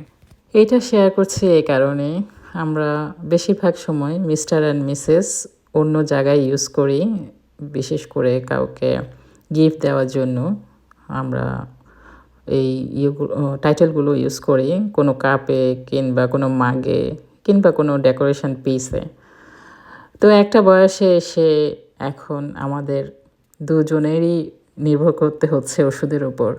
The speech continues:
এই ওষুধের উপরই হয়তো আমাদের জীবন চলে যাবে। আর এটা ভাবছি,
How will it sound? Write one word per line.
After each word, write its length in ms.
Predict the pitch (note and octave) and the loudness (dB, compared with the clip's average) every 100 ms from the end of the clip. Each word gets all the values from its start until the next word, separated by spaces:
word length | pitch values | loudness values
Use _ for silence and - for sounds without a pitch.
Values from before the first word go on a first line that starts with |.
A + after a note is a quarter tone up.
| - _ - | -10 _ -4
এই 360 | - D#3+ D3 | 2 2 4
ওষুধের 360 | D3+ D3+ E3+ E3 | 0 2 4 4
উপরই 340 | D#3 D#3 D#3+ | 4 4 2
হয়তো 300 | F3+ C#3 C#3+ | 2 2 0
আমাদের 380 | C#3 C3+ C3 C3 B2 - - _ _ _ _ _ _ _ _ _ _ D#3+ | 0 -2 0 0 -2 -10 -20 _ _ _ _ _ _ _ _ _ _ -4
জীবন 360 | D#3+ D#3+ D#3+ D#3 D#3 - - - | 0 2 2 2 0 -4 -18 2
চলে 260 | E3+ D#3 | 4 4
যাবে। 300 | C#3+ C3 - - - - _ _ _ | 2 0 0 -4 -6 -20 _ _ _
আর 440 | F#3+ F#3 G3 G3 F#3 - - - _ | -4 -2 0 0 -4 -10 -20 -20 _
এটা 200 | F#3 G3 | -4 -2
ভাবছি, 840 | G3+ E3 D#3+ D#3+ - D3+ C3+ B2 | -4 -2 -6 -6 -8 -6 -6 -8